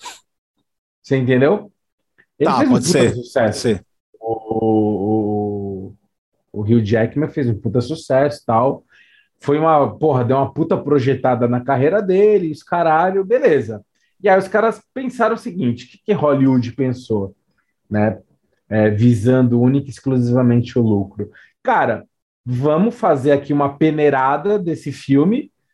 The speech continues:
Speaker 1: o que sobrar, a gente faz uns spin-off e foda-se.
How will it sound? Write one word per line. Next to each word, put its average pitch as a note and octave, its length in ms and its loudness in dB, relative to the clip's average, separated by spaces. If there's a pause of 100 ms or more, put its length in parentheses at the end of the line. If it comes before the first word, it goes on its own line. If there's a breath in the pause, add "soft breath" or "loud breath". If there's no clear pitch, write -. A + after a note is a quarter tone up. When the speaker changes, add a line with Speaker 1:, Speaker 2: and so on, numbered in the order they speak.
(260)
Speaker 1:
o F3 120 2
que D#4 220 0
sobrar, F#3 840 0 (220)
a G#3 140 0
gente F3+ 320 -2
faz F#3+ 300 2
uns G#3 180 -2
spin-off G3 840 0
e D#4+ 40 -8
foda-se. C3 680 -2